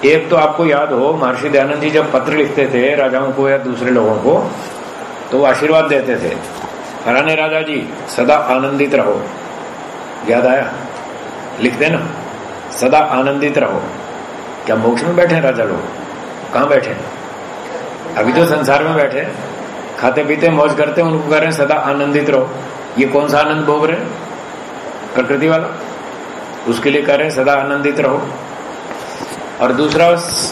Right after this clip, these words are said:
ईश्वर स्तुति प्रार्थना उपासना के जो आठ मंत्र हैं, संस्कार विधि में पढ़िए, आठवां मंत्र है,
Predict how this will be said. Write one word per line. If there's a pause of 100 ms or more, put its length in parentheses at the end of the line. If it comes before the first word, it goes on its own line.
(140)
ईश्वर
स्तुति
प्रार्थना
उपासना
के
जो
आठ
मंत्र
हैं, (520)
संस्कार
विधि
में
पढ़िए, (1000)
आठवां
मंत्र
है,